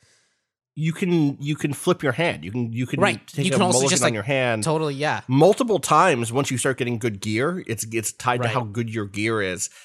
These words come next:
Speaker 1: As your gear improves, you can flip through your, your, your hand more often, or you can, like, kind of redraw a hand, um, or even just multi-, a couple of cards from your three card hand,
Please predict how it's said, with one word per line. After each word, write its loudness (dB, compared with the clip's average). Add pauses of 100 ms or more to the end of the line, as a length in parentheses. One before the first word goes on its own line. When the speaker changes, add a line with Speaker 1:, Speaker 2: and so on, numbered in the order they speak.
(120)
Speaker 1:
As -4
your -6
gear -2
improves, -4
you -6
can -6
flip -10
through -6
your, -6
your, -8 (260)
your -10
hand -4
more -2
often, -4
or -6
you -8
can, -12
like, -8
kind -6
of -14 (160)
redraw -4
a -6
hand, -8 (460)
um, 0
or 2
even 2
just -4 (260)
multi-, -2
a 0
couple 0
of 0
cards 2
from -6
your -2
three -8
card -4
hand, -6